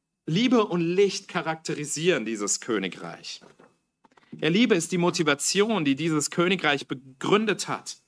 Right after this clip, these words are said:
Es war die Liebe, die Gott zu uns Menschen hat, die ihn dazu bewogen hat, seinen Sohn in diese Welt zu schicken.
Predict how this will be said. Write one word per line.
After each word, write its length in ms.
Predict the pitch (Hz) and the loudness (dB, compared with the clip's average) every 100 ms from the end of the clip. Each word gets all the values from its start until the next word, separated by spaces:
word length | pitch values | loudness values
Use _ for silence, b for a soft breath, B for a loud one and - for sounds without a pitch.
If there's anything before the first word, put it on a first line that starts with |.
| _ _ _ _ _ _ _ _ _ _ - B | _ _ _ _ _ _ _ _ _ _ -18 B
Es 120 | 151 | -2
war 120 | 190 | 0
die 100 | 214 | 0
Liebe, 380 | 175 220 262 202 | 0 0 2 2
die 180 | 165 160 | 0 -2
Gott 260 | 196 226 | 0 0
zu 200 | - 196 | -2 -2
uns 300 | 175 233 - | 0 0 -2
Menschen 440 | 202 226 226 202 180 | -2 -4 -4 -4 -2
hat, 200 | 160 - | -4 -4
die 60 | |
ihn 100 | 165 | -4
dazu 360 | 165 180 - 220 | 0 0 -2 -2
bewogen 640 | 170 151 160 220 214 160 | -2 0 2 2 2 0
hat, 240 | 147 180 - b b | 0 0 -6 b b
seinen 460 | 139 180 208 233 185 | -2 0 2 2 4
Sohn 300 | 202 208 190 | 4 4 4
in 140 | 208 | 0
diese 300 | 208 175 156 | 0 2 2
Welt 220 | 156 175 | 2 2
zu 120 | - | 0
schicken. 420 | 156 - 123 - | -2 -4 -8 -12